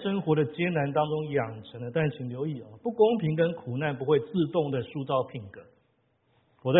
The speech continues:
说啊，不公平跟苦难不会自动的塑造品格，只有当我们选择用正确的方式回应的时候，它才会塑造品格。我知道有很多人遭遇巨大的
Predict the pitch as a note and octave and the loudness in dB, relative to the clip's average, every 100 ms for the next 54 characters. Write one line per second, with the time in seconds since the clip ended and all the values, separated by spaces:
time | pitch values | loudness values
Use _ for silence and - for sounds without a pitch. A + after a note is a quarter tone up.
0 | E3 D#3+ D3+ C3 C#4 C4 A#3 B3 F#3+ E3 | 8 6 -2 2 0 6 4 6 0 -2
1 | F3+ F#3+ - A#2+ D#3 C#3+ C#3+ E3 D3+ - | -2 -6 -6 -2 -2 0 2 2 2 -2
2 | D#3+ E3 D3 C3 - C#3+ C#3 B2 - - | -2 0 0 -2 -6 -4 -2 -4 -6 -20
3 | - _ _ _ _ _ _ _ _ - | -20 _ _ _ _ _ _ _ _ -20
4 | _ - E3 B3+ C4+ F3 D3+ G3+ E3 D#3+ | _ 6 10 12 12 10 8 4 4 2
5 | - D#3 C#3 C3+ D3 F#3 E3+ D3+ - D#4+ | 2 2 2 4 4 6 4 -2 0 4
6 | G#3 D#3+ - F#3+ D#3 D#3 D#3 D#3 - C#3+ | 4 2 0 2 2 2 0 0 -2 -4
7 | - A#2+ C3+ G#3 D#3 B2+ A#2 C3 A#2+ - | -2 -4 0 0 0 -2 -4 -4 -4 -6
8 | - _ F3 F3 E3+ B2 A#2+ C3+ A#2+ C3+ | -20 _ 4 4 4 -8 2 2 2 -10
9 | A#2+ A#2+ - - - - _ _ _ _ | -4 -6 -6 -20 -20 -20 _ _ _ _
10 | _ _ _ _ _ _ - F#3 C#4+ C4+ | _ _ _ _ _ _ 6 10 12 12
11 | A3+ F3+ E3+ G#3 F#3+ F3+ F#3+ G3 F#3 D#3 | 10 6 4 6 6 4 0 2 2 0
12 | G3+ F3+ E3+ | 0 6 6